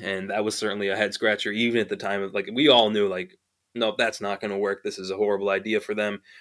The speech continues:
David Griffin, I think he's a pretty mediocre executive himself.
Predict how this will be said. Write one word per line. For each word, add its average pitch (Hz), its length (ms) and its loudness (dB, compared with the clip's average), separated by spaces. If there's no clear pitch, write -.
David 117 280 2
Griffin, 113 240 2
I 107 80 2
think 104 140 -4
he's 104 120 -4
a 98 60 -4
pretty 101 220 0
mediocre 98 840 -4
executive 98 520 -6
himself. 95 540 -6